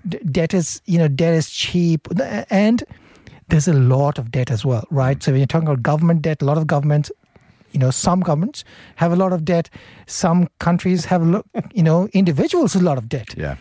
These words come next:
Speaker 1: Right. And if in that situation you can't, you know, the, the setup is such that it seems like the debt, this, it's as unlikely that the interest rates are gonna go up. Because if it goes up,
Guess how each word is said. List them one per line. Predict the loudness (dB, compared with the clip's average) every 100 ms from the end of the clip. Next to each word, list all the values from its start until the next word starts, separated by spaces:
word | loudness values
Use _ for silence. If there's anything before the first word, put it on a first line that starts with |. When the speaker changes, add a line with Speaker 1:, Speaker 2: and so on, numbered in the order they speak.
| -14 -14 -6
Speaker 1:
Right. | -6 -2
And | 0
if | 0 -2
in | -4 -2
that | -4 -4
situation | -6 -2 -2 0
you | -2
can't, | 0 -4 -4 -2
you | 0 0
know, |
the, | -2 -4
the | -2 -2
setup | -2 0 0
is | 0
such | -2 -2 -2 -2
that | 0
it | -2
seems | 0 0 0 0
like | -2 -2
the | -4
debt, | -2 -4 -6
this, | -10 -8 -4 -4 -4 -6
it's | -8 -6 -2
as | -2 -2
unlikely | 0 2 2 0 -2 -2 -2
that | -2 -4 -2
the | -2
interest | -2 -2 -2
rates | -2
are |
gonna | 0 0
go | 0 -2
up. | -4 -10 -14 _ _ _ _ _ _ -12 -2
Because | -2 0 -2
if | -2
it | -4
goes | -2 0
up, | -2